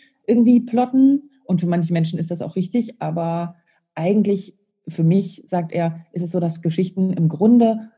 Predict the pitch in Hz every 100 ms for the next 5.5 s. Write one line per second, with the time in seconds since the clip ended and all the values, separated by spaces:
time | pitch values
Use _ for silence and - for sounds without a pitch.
0 | _ 202 202 180 180 - 165 165 - 180
1 | 160 147 160 170 - - 156 160 160 _
2 | 165 156 - 185 160 143 139 151 165 160
3 | 160 160 170 165 165 160 160 - _ -
4 | 185 185 - _ 165 170 160 151 151 151
5 | 151 151 151 156 160